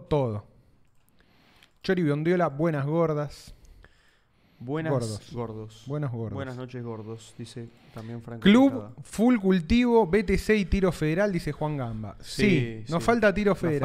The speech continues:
Speaker 2: falta Tiro Federal, pero
Speaker 1: Tenemos que, si al-, si hay algún gordo arma,
Speaker 2: ¿Hay un
Speaker 1: algún
Speaker 2: gordo
Speaker 1: gordo
Speaker 2: tirador?
Speaker 1: weapon, un gordo amo
Speaker 2: ¿A
Speaker 1: de la
Speaker 2: Weaponize gordo?
Speaker 1: A Weaponize gordo. Me encantaría ir al,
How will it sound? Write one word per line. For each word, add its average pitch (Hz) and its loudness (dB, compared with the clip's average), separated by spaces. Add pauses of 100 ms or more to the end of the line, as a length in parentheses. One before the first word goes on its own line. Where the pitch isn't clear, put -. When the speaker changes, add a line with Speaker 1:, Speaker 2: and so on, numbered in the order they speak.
Speaker 2:
falta 143 -4
Tiro 143 -4
Federal, 185 -2
pero 170 2
Speaker 1:
Tenemos 233 4
que, - -2 (640)
si - -6
al-, 180 0
si - 0
hay 214 4
algún 190 0
gordo 175 2
arma, 175 0
Speaker 2:
¿Hay 247 2
un - 0
Speaker 1:
algún 185 -2
Speaker 2:
gordo 165 6 (160)
Speaker 1:
gordo 175 6
Speaker 2:
tirador? 147 8
Speaker 1:
weapon, 147 2 (180)
un 170 0
gordo 165 2
amo 190 2
Speaker 2:
¿A 123 0
Speaker 1:
de 135 4
la 147 2
Speaker 2:
Weaponize 165 2
gordo? 180 0
Speaker 1:
A 143 2
Weaponize 180 2
gordo. 202 2
Me 196 -10
encantaría 320 -2
ir 311 -2
al, 240 -2